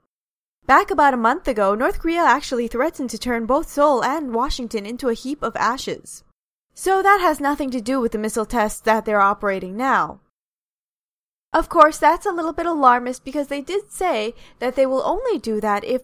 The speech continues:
we show any signs of aggression towards the North. Which we probably will because we're showing signs of aggression everywhere, always, right now.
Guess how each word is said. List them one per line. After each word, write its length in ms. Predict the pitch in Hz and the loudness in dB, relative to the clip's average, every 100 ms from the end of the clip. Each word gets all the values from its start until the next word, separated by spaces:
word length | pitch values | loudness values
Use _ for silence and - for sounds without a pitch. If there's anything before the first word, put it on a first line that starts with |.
| - | -8
we 240 | 220 277 | -4 -4
show 320 | 277 - 247 | -2 -2 0
any 220 | 233 233 226 | 0 -4 -8
signs 340 | 247 214 202 | -4 -4 -4
of 60 | 190 | -8
aggression 560 | 208 285 359 247 214 | -4 -4 -4 -8 -10
towards 300 | 226 214 208 | -6 -6 -6
the 100 | 202 | -10
North. 520 | 208 285 208 - _ _ _ _ _ _ _ _ | -4 -4 -4 -8 _ _ _ _ _ _ _ _
Which 200 | - 403 | 0 2
we 100 | 392 | 2
probably 340 | 370 359 320 269 | 2 2 2 2
will 220 | 247 247 | 2 2
because 260 | 254 269 233 | -2 -6 -6
we're 100 | 262 | -6
showing 400 | - 233 226 226 | -4 -2 -2 -4
signs 360 | 240 208 208 | -4 -4 -4
of 80 | 214 | -8
aggression 500 | 226 220 208 226 202 | -4 -4 -4 -8 -6
everywhere, 640 | - 247 240 233 233 226 - | -2 -2 -2 -2 -2 0 2
always, 560 | 214 196 196 190 196 | 2 2 -2 -4 -8
right 300 | 190 196 185 | -6 -6 -6
now. 480 | 202 202 170 127 - | -6 -4 -4 -8 -12